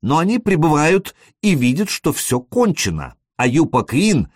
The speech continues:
сидел под большим тиковым деревом посреди деревни и держал нос кверху, и поучал деревенских, тогда как они все кланялись очень напуганные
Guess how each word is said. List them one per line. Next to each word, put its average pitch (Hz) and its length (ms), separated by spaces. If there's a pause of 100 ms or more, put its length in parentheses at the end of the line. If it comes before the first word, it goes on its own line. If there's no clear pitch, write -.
(200)
сидел 160 440
под 135 200
большим 127 500
тиковым 113 460
деревом 143 500
посреди 180 540
деревни 175 640 (140)
и 247 140
держал 214 580
нос 202 380
кверху, 131 800 (180)
и 127 160
поучал 123 600
деревенских, 113 840 (240)
тогда 120 340
как 226 180
они 107 200
все 101 260
кланялись 107 680
очень 120 320
напуганные 165 1000